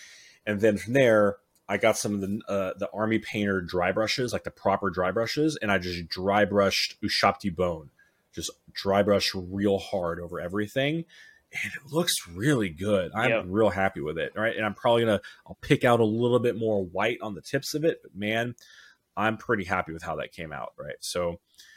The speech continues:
Speaker 2: That's how I do
Speaker 1: Yeah.
Speaker 2: all of my Deathwing and all my cloaks. A-, and I do the streamers too, like, where it's white,
Speaker 1: Mm-hmm.
Speaker 2: like the, the purity seals. It's just how much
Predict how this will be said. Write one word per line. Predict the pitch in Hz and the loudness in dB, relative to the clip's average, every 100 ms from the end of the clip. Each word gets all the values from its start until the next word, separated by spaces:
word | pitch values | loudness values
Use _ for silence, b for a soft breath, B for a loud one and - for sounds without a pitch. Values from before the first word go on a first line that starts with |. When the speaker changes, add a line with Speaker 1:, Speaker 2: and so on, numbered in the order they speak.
| - | -4
Speaker 2:
That's | 147 160 | -2 0
how | 156 131 | 2 4
I | 127 | 4
do | 123 120 | 4 4
Speaker 1:
Yeah. | 95 - | 4 4
Speaker 2:
all | 117 120 123 | 2 4 4
of | 120 117 | 2 -2
my | 113 110 107 107 110 _ _ | -2 0 -2 -4 -8 _ _
Deathwing | 131 131 - 131 131 127 | -2 0 -2 -6 -6 -8
and | - 120 | -6 -2
all | 110 117 | 0 0
my | 107 | -2
cloaks. | 98 127 123 127 - - B B B _ _ - | -4 0 0 0 -8 -16 B B B _ _ -4
A-, | 120 117 - | -2 -2 -2
and | 135 135 131 | 0 0 0
I | 120 123 | 2 2
do | 123 127 120 | 2 -2 -2
the | 110 | -4
streamers | 110 - 147 135 117 113 - | -8 -2 -2 0 -4 -8 -6
too, | - 135 104 | -2 0 0
like, | 90 117 - | -4 -6 -6
where | 113 123 | -2 -2
it's | 117 - | -2 -4
white, | 120 123 - | 2 2 2
Speaker 1:
Mm-hmm. | 117 | -2
Speaker 2:
like | 117 | -4
the, | 104 110 - | -8 -16 -20
the | |
purity | - 135 135 | -8 -4 -4
seals. | 139 160 175 175 170 | -4 2 2 2 -2
It's | - - | -12 -6
just | 135 135 - - | -6 -6 -8 -8
how | - 143 | -2 0
much | 139 127 - - | 2 0 -2 -12